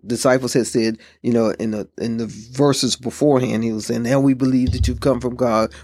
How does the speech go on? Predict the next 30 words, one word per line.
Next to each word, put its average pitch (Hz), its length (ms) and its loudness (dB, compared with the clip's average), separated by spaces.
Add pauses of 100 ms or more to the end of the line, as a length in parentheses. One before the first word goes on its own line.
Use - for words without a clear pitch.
(100)
We 123 80 -2
believe, 120 560 2 (120)
you 120 200 -6
know, 113 140 -2
who 123 140 -2
you 120 180 0
are." 110 120 -2
He 131 100 -2
said, 120 200 0
"Now 190 280 4
you 160 180 0
believe. - 680 -4 (880)
Look, 139 460 -2 (560)
a 123 60 -10
time 165 340 2
is 156 100 0
coming 139 400 0 (220)
and 151 220 -2
is 160 260 2
here. 190 420 -2
It's - 180 -20
right 135 200 -2
now, 165 300 -6 (1000)
when 165 200 4
each 202 280 -2
of 160 160 2
you 139 180 2
will 135 160 0
be 131 140 2
scattered 170 680 0